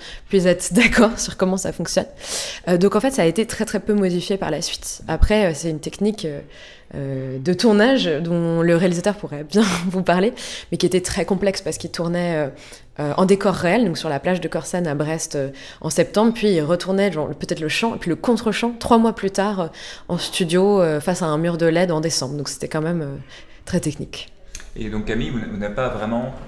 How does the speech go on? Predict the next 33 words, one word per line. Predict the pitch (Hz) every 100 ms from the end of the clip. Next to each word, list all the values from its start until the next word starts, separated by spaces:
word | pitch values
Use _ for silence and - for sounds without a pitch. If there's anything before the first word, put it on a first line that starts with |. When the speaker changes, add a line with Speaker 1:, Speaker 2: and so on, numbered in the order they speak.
| - -
Speaker 2:
pendant | 120 120
la | 120
phase | 123
de | 110
réalisation, | 104 101 95 143 170 - 98
vous |
êtes | 104
intervenu, | 113 107 117 110 113 156 156
vous | 107
avez |
modifié | 107 131 120 - 113
des | 104
éléments | 107 110 160
ou | 135
finalement | - 101 123
c'était | - 92
suffisamment | - 101 98
scripté | 98 - 113 - 127 143
pour | - -
que | 95
le | 90
réalisateur | 87 90 85 107 110 -
puisse | - -
ensuite | - - 98
prendre | - 90
sa | 87
partie | - - - 104 107
et, | 82 80 - - -
et | 87
moins | 92 98
interférer | 92 90 - 87
avec | 87 82
vous ? | 85